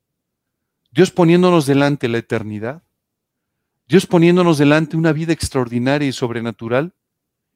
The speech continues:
y simplemente nosotros, por no querer confiar, por no quererle creer, por poner nuestros ojos donde no deben estar, simplemente le decimos, "Dura es esta palabra, ¿quién la puede oír?".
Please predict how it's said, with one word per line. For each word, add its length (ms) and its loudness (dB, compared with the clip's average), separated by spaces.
y 60 -14
simplemente 640 -2
nosotros, 480 -10
por 180 -8
no 180 -2
querer 340 -2
confiar, 520 -8
por 160 -2
no 60 -2
quererle 420 2
creer, 460 -2
por 200 -2
poner 300 2
nuestros 400 -6
ojos 280 -2
donde 220 -6
no 140 -2
deben 240 -4
estar, 420 -8
simplemente 580 -2
le 120 -2
decimos, 500 -6
"Dura 380 0
es 160 -2
esta 260 -10
palabra, 500 -8
¿quién 240 -8
la 60 -8
puede 300 -18
oír?". 260 -20